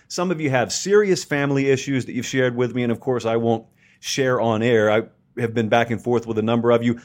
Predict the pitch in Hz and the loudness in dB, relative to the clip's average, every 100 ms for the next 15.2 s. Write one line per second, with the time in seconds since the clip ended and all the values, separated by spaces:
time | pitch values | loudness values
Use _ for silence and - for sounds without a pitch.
0 | _ 131 143 160 139 127 135 131 107 98 | _ -2 2 4 2 4 4 4 0 -2
1 | 131 - 117 117 113 110 107 104 95 107 | -4 -4 -4 -2 0 0 -2 -2 -4 -2
2 | 127 160 151 - - 147 123 131 127 120 | 0 -2 -4 -8 0 2 4 4 2 0
3 | 113 123 107 95 - 156 160 156 151 151 | -2 -4 -4 -8 -4 -2 -2 -2 -2 -2
4 | 151 117 107 95 _ _ _ _ - 147 | -4 -6 -8 -10 _ _ _ _ -4 -2
5 | 156 127 123 - 127 156 143 143 135 147 | 2 2 0 -4 -2 0 0 0 0 -2
6 | - 143 135 131 127 135 156 127 120 123 | 0 -4 0 0 0 2 4 6 4 2
7 | 139 127 143 120 107 - 135 170 113 123 | -2 -2 -2 -2 -4 0 0 2 0 0
8 | 127 117 117 120 107 123 135 196 - 190 | 0 -2 -4 -6 -10 -2 2 2 2 -2
9 | 165 127 110 - 156 196 117 113 - _ | 0 -2 -2 -4 -4 0 0 0 -6 _
10 | _ 151 131 117 - - 196 226 107 95 | _ 0 0 0 -4 0 2 2 0 -8
11 | - 95 90 - 110 123 - - 139 147 | -8 -6 -6 -4 -6 -6 -10 -4 0 2
12 | 160 151 127 117 120 190 233 120 104 95 | 2 2 2 2 2 2 2 2 2 0
13 | 87 117 98 90 92 90 90 92 113 - | -2 -2 -2 -4 -6 -8 -8 -8 -8 -10
14 | _ _ 107 - 104 127 123 113 135 92 | _ _ -10 -8 0 4 4 2 0 -2
15 | 80 85 | -6 -12